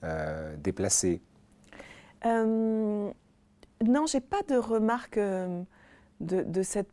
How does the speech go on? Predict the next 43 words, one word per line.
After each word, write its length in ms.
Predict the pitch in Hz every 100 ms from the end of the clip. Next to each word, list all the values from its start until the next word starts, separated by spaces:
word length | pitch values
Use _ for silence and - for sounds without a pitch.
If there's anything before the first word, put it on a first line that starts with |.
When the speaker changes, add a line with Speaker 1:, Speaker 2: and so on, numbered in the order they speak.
| _ _ _
Speaker 2:
période-là. 640 | 226 214 214 208 185 208 226
Je 120 | 220
me 60 |
souviens 340 | 202 202 214 214
pas 180 | 214 302
exactement. 800 | 214 208 220 - 208 214 226 214 - - - -
Non, 120 | 254
j'ai 100 | 311
eu 40 |
l'impression 400 | 247 226 247 247
d'avoir 300 | 285 220 202
des, 280 | 196 208 196 190 180 185
des 200 | 180 190
enseignants 560 | 202 - 202 202 202 214
très 760 | - 226 208 202 190 190 185
bienveillants, 880 | 185 170 180 202 202 202 185 175 226 - - - - -
qui 120 | 247
sans 200 | 311 311
aucun 220 | 320 269
doute 220 | 240 247
savaient, 560 | - - 226 208 196 254 -
oui, 260 | 175 185 208
qui 120 | 196
j'étais, 320 | 185 175 214
parce 160 | 233 -
qu'on 120 | 175
vivait 260 | 170 175
dans 180 | 180 165
un 60 | 165
petit 220 | 165 -
village 420 | 180 170 185 214
et 60 | 160
que, 200 | 175 156 - - - -
par 120 | 160
exemple, 280 | 160 175 170
il 20 | 180
y 40 |
avait 180 | 160 170
la, 160 | 156 -
la 140 | 160
question 340 | 165 165 -
de 80 | 180
la, 380 | 180 156 143 147